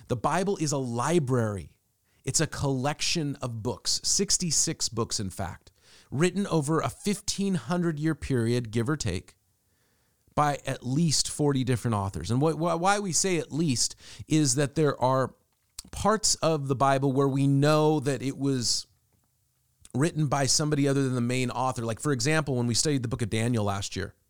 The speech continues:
uh, it is written by the prophet Daniel, but he even says, "Hey, this part was actually written by someone else." And so we have an awareness that there may be places where a biblical author or editor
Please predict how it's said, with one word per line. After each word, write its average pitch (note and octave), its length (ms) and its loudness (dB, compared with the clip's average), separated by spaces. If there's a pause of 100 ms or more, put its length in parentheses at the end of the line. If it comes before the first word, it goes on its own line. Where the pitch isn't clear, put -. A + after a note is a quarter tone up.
(720)
uh, A#2+ 200 -2 (220)
it C#3 180 0
is A2 140 0
written F3 380 2
by D3 260 2 (180)
the A#2 100 -10
prophet C3+ 360 0
Daniel, D#3 400 2
but A#2 160 -2
he G3+ 160 0
even G#3 220 2
says, C3 260 2
"Hey, D#3+ 200 0
this C#3+ 300 0
part C#3+ 320 -2
was C3 140 -2
actually C#3 360 -2
written C3 260 -2
by A#2+ 100 0
someone A2+ 360 0
else." - 380 -4 (460)
And C3+ 100 0
so E3 140 4
we D#3 180 4
have D#3+ 180 0
an E3 60 -2
awareness D#3 680 2
that D#3 140 -4
there D3 220 2
may D3 320 0
be D3 400 -2 (640)
places F3 480 0
where C#3+ 160 0
a - 80 -4
biblical D#3 500 -2
author D3 400 -2
or C3 280 -4
editor C#3 480 -2